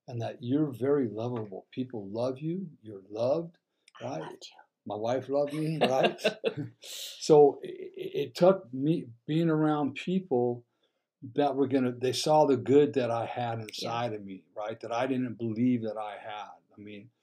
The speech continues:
Speaker 1: I believed that I was a, a, a bad person, right? And so they, what they did is they built me up. Now, they didn't baby me.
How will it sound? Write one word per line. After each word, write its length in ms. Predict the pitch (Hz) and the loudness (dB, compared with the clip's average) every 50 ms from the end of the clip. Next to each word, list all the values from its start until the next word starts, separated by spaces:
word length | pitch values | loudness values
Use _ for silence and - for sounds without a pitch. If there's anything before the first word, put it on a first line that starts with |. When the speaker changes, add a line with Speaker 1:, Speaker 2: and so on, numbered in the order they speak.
| _ _ _ _ _ _ | _ _ _ _ _ _
Speaker 1:
I 120 | - 113 110 | -8 -8 -6
believed 320 | 117 117 117 113 110 113 | -6 -6 -6 -6 -6 -4
that 100 | 110 107 | -4 -4
I 60 | 117 113 | -4 -4
was 140 | 110 107 | -4 -6
a, 580 | 110 107 110 110 - 110 107 - _ _ - 117 | -8 -8 -10 -10 -12 -14 -14 -16 _ _ -12 -12
a, 20 | |
a 20 | 107 | -10
bad 300 | - 104 104 107 101 - - | -8 -6 -4 -4 -4 -6 -4
person, 480 | - 151 165 156 - - 110 101 110 _ _ _ _ _ _ _ _ _ - | -2 -2 -2 -2 -4 -8 -12 -14 -16 _ _ _ _ _ _ _ _ _ -14
right? 280 | - - 85 - - - - | -10 -10 -10 -10 -10 -10 -8
And 120 | 123 135 | -6 -6
so 180 | - - 147 131 | -4 -2 -2 0
they, 380 | 120 143 156 165 160 127 - - _ _ _ _ _ _ _ _ _ _ 135 | 2 4 4 4 2 0 -2 -10 _ _ _ _ _ _ _ _ _ _ 0
what 180 | 131 147 139 | 2 2 2
they 140 | - 151 139 | 4 2 2
did 280 | - 143 185 196 202 190 | 4 8 10 10 12 12
is 160 | 151 127 117 | 10 6 4
they 120 | 135 127 | 2 0
built 320 | 120 - - 147 147 156 131 | 0 0 2 4 4 4 2
me 200 | 139 135 127 131 | 0 -2 -2 0
up. 260 | 139 139 - - - - | -2 -2 -4 -6 -8 -4
Now, 360 | 139 147 143 135 120 113 - _ _ _ _ _ _ _ _ _ _ _ _ _ _ _ - | -2 0 0 0 0 -4 -8 _ _ _ _ _ _ _ _ _ _ _ _ _ _ _ 0
they 100 | 135 131 | 2 4
didn't 260 | 143 175 220 214 170 | 4 4 4 4 10
baby 360 | 151 208 240 277 277 220 147 | 12 12 12 12 10 4 0
me. 320 | 113 104 101 104 123 143 | -2 -4 -6 -10 -12 -12